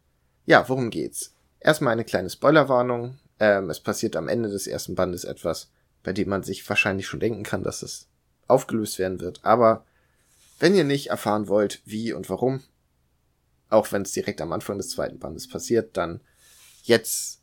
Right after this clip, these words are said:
einfach ausschalten, denn ich werd nicht umhin kommen, das zu erwähnen. Also, drei, zwei, eins. So. Am Ende des letzten Bandes ist Bizarro gestorben.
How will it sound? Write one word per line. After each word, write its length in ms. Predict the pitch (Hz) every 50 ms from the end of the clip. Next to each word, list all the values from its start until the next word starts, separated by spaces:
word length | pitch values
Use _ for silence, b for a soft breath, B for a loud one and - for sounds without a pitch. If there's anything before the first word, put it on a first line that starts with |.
| _ -
einfach 460 | 98 95 - - 87 80 - - -
ausschalten, 640 | 107 120 - - - 107 107 - - 92 98 95 - _ _ -
denn 140 | 101 95 82
ich 140 | - -
werd 160 | - 98 - -
nicht 340 | 87 92 - - - - _
umhin 360 | - - 110 104 110 113 110
kommen, 260 | 107 - 113 95 185 80
das 180 | 85 - -
zu 100 | - -
erwähnen. 360 | 64 - - 62 57 - - _ _ _ _ _ _
Also, 380 | - 117 131 143 147 143 143 - _ _ _ _ _ _ _ _ _ _ _ _
drei, 380 | - 95 - 104 107 107 107 - -
zwei, 380 | - - 107 95 90 87 -
eins. 480 | - - 151 160 - - - - - - _ _ _ _ _ _ _ _ _ _ _ _ _ _
So. 200 | - - - - - _ _ _ _ _ _ _ _ _ _ _ _ _ _ _ _ _ _ _
Am 140 | - 139 156
Ende 220 | 139 156 190 185 151
des 200 | 139 127 - -
letzten 300 | - 107 - - 107 104
Bandes 520 | 120 127 135 131 131 131 - - - _ _
ist 540 | 110 113 110 110 110 113 - - - - - _ _ _ -
Bizarro 680 | 117 110 107 104 - 104 123 143 139 120 120 117 113 _
gestorben. 840 | - 120 117 117 117 123 - - - - 165 - - 151 - -